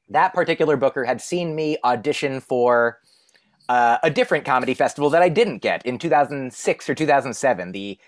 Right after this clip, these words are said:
H B O Aspen Comedy Festival. Um, and so, I mean, I guess the way that I got all of these auditions was just by going to all these open mics, going to all these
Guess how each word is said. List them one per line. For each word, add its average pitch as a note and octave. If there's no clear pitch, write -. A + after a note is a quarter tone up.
H D3+
B D3
O C#3+
Aspen B2
Comedy G2
Festival. F#2+
Um, G#2+
and D#3+
so, F#3
I F3+
mean, E3+
I E3+
guess F#3+
the D#3+
way A3+
that F3+
I E3
got D#3+
all E3+
of D#3
these D#3
auditions C3+
was C3+
just E3
by C#3
going D3+
to D#3+
all D#3
these D3
open C#3
mics, G#2
going D3+
to F3
all D3
these C3+